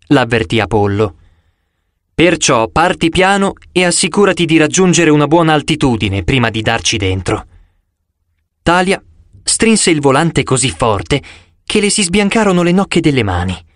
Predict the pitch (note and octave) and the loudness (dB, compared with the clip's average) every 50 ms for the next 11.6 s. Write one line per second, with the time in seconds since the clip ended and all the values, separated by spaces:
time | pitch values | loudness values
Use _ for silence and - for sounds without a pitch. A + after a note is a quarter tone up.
0 | _ _ _ _ _ _ _ _ _ _ _ _ _ _ _ _ _ - - A2 | _ _ _ _ _ _ _ _ _ _ _ _ _ _ _ _ _ -4 -2 -2
1 | G#2 G#2 G#2+ B2+ C#3 C#3+ C3+ C3+ - - D3 C3+ - - D#3 D3+ C3+ - C#3 A#2 | -2 -2 0 0 0 0 0 0 0 0 -2 0 2 0 0 2 2 0 -2 -4
2 | G#2+ - _ _ - _ _ _ - C#3+ - E3 D#3 D#3+ E3+ D#3+ D3+ C#3+ - A#2+ | -4 -6 _ _ -20 _ _ _ -16 -4 -2 0 2 4 4 2 2 0 -2 -2
3 | G2 F#2 F#2 F#2 F2 - _ _ _ _ _ _ _ _ _ _ _ _ _ _ | -2 -4 -4 -6 -8 -12 _ _ _ _ _ _ _ _ _ _ _ _ _ _
4 | _ _ _ _ _ _ _ _ - F3 F3 F3 F#3+ F#3 - G3+ F#3+ G3 F#3+ F#3 | _ _ _ _ _ _ _ _ 0 0 2 2 2 2 2 0 0 2 0 2
5 | F#3 F#3 F3+ G3+ F3 F3+ G3+ - _ _ - _ _ _ _ _ _ - A#2 A2+ | 2 2 2 2 0 0 -4 -6 _ _ -20 _ _ _ _ _ _ -2 -2 -2
6 | A2+ - - A#2+ A#2 A#2 A2+ A#2+ B2+ B2+ - - _ _ _ _ _ _ _ _ | 0 0 0 0 0 2 0 -2 -4 -6 -8 -20 _ _ _ _ _ _ _ _
7 | _ _ _ _ _ F#3+ F3+ G3+ G#3+ G#3+ G#3 F#3+ F3 E3 D#3+ D#3 D#3 D#3 D#3 D#3+ | _ _ _ _ _ 0 2 2 4 4 4 4 4 4 2 2 0 0 0 2
8 | E3 E3+ F3 F#3 F3+ D#3+ C#3+ C3+ - C3+ C3 C3+ - - - _ _ _ _ _ | 2 4 4 4 2 2 0 0 0 -2 -2 -2 -6 -16 -20 _ _ _ _ _
9 | _ _ _ _ _ _ - D#3+ E3 D3+ - - E3 D#3+ - D3 C3+ C#3 C3+ B2 | _ _ _ _ _ _ -2 0 0 0 0 0 0 2 2 2 2 2 0 0
10 | A#2 A2+ G2+ - - A#2 A2+ A2 A2 - - A#2+ - - _ _ _ _ _ _ | 0 -2 -2 -2 0 0 0 -2 -4 -6 -8 -8 -8 -12 _ _ _ _ _ _
11 | _ _ _ _ _ - D#3+ D3+ _ - E3+ | _ _ _ _ _ -12 -12 -12 _ -16 -16